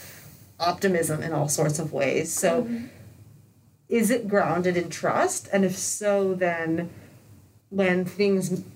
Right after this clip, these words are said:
Speaker 1: make us doubt our trust in people or in the system or in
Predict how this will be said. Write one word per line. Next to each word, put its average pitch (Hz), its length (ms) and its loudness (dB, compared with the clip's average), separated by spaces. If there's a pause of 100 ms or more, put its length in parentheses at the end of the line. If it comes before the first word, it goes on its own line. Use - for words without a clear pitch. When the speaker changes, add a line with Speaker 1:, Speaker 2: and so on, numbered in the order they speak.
Speaker 1:
make 185 320 2
us 160 280 0
doubt 190 380 2
our 165 140 0
trust 156 600 -2
in 175 160 2
people 156 800 0
or 160 220 2
in 165 220 -2
the 160 100 -2
system 151 680 0
or 156 220 2
in 151 400 0